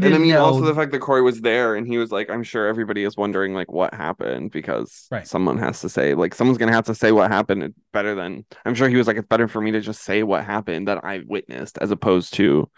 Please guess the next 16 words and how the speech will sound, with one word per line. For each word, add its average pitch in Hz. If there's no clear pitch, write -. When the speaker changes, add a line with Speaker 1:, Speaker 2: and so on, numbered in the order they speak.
Speaker 1:
having 107
everyone 107
walk 104
around 101
for 85
the 80
next 82
however 101
many 95
hours 101
being 104
like, 78
what -
happened?" -
Speaker 2:
And, 165
and 160